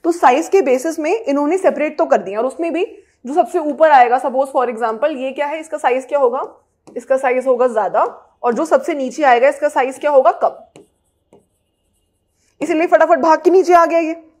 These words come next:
ठीक है, साइज कम था इसका, ठीक है। Now what will happen? Now how? From this I'll understand कि इसमें से मेरा gene of interest actual में है क्या,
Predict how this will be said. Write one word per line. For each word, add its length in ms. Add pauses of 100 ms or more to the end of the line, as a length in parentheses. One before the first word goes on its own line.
ठीक 120
है, 60
साइज 240
कम 200
था 80
इसका, 260 (420)
ठीक 140
है। 180
Now 180
what 220
will 160
happen? 380 (260)
Now 140 (140)
how? 260 (560)
From 280
this 260 (200)
I'll 200
understand 500
कि 60 (120)
इसमें 280
से 120
मेरा 260
gene 240
of 160
interest 360
actual 320
में 100
है 180
क्या, 200